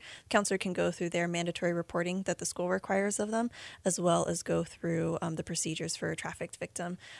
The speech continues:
A trafficked victim, depending on if it's past, um, or current, determines, um, the, the procedure. And so if it's past, um, the law enforcement can definitely investigate that. And so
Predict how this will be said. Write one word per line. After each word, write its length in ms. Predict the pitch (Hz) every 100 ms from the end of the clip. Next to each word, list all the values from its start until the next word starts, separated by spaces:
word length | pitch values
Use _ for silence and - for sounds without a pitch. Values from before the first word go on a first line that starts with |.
| -
A 60 | 196
trafficked 360 | 240 233 240 -
victim, 260 | 214 220
depending 500 | 214 - 208 185 190 185
on 340 | 180 180 180 185
if 180 | 180
it's 160 | - - -
past, 500 | - 190 226 - - - - -
um, 220 | 190 180 -
or 100 | 175
current, 500 | - - 220 302 -
determines, 840 | 196 - 190 180 175 165 165 - -
um, 500 | 175 165 170 - - -
the, 120 | 185 - -
the 120 | 190
procedure. 540 | 165 - - - -
And 180 | - 175
so 120 | -
if 120 | -
it's 120 | - -
past, 500 | - 202 233 - - - - -
um, 420 | 190 175 165 180 -
the 260 | 190 185 165
law 160 | 180 190
enforcement 400 | 190 196 202 190
can 100 | 175
definitely 400 | 170 - 175 165
investigate 680 | 165 160 - - - - -
that. 260 | - 147 - -
And 180 | 180 170
so 380 | - 170 165